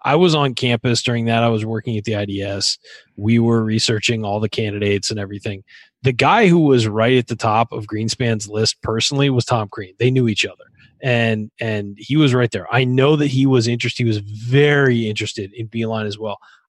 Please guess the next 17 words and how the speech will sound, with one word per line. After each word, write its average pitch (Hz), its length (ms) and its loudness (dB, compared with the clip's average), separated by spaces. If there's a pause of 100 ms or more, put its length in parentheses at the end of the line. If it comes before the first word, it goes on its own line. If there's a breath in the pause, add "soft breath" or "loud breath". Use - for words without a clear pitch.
(120)
I 147 120 2
don't 190 160 2
think 123 160 0
Beeline 110 360 0
was 95 160 -10
leaving 107 240 -6
West 101 220 -4
Virginia 104 400 -4
at 110 100 -2
that 117 220 -2
point. 120 400 -6
That's 123 220 2
just - 160 -2
my 107 180 -2
personal 110 640 -4 (720)
belief. 113 580 0 (460 loud breath)
Um, 107 420 -2